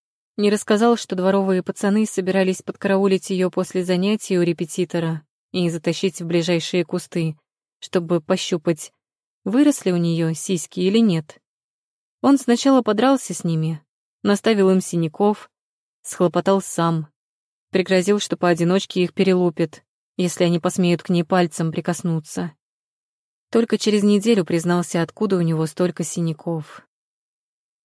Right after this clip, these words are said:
С Зотовым тоже так получилось. Женька заподозрил старика в страшном и решил сам разобраться, а потом уже ее предупредить. В этот раз не случилось.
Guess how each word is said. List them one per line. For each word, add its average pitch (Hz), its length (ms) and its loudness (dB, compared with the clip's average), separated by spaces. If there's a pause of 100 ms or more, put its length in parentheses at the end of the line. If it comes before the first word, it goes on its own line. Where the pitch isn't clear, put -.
(100)
С 196 80 -4
Зотовым 240 520 4
тоже 247 300 2
так 165 220 -6
получилось. 165 840 -6 (680)
Женька 233 380 2
заподозрил 202 580 0
старика 196 480 0
в 185 40 -8
страшном 170 640 -4
и 151 100 -2
решил 165 400 -4
сам 208 300 0
разобраться, 175 720 -4 (640)
а 208 100 0
потом 247 300 2
уже 185 160 0
ее 165 260 0
предупредить. 156 880 -8 (960)
В 180 100 -6
этот 262 280 0
раз 202 220 -2
не 208 120 -2
случилось. 160 840 -10